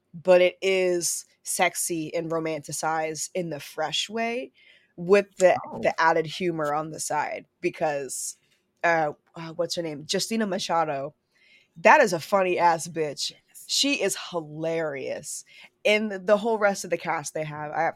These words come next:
Speaker 1: I've never seen any, I've seen Justina before, but the rest of the cast I've never seen before. And the casting is perfect. Everyone's got the fucking one-liners on,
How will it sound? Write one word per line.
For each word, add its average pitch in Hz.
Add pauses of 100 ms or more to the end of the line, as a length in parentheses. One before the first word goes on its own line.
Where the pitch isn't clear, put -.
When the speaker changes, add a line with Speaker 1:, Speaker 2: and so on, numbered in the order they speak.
(100)
Speaker 1:
I've 175
never 175
seen 165
any, 156 (340)
I've 180
seen 262
Justina 185
before, 151 (460)
but 180
the 180
rest 180
of 175
the 160
cast -
I've 165
never 156
seen 151
before. 139
And 135
the 160
casting 170
is 151
perfect. 151 (320)
Everyone's 180
got 175
the 170
fucking 160
one-liners 160
on, 156